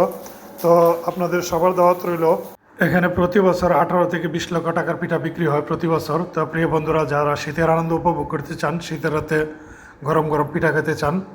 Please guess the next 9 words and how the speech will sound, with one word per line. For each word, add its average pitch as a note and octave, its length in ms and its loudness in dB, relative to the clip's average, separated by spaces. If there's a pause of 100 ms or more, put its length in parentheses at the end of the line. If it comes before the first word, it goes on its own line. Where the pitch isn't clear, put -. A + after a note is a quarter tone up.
(280)
সবাই D#3+ 300 2
চলে E3+ 220 4
আসবেন D#3 340 2 (320)
এই D3 140 0
ঐতিহ্যবাহী D3+ 680 0 (840)
পিঠাখানায়। D#3+ 560 0 (760)
সবার D3+ 300 -2
দাওয়াত D#3 300 2
রইল। D3 240 2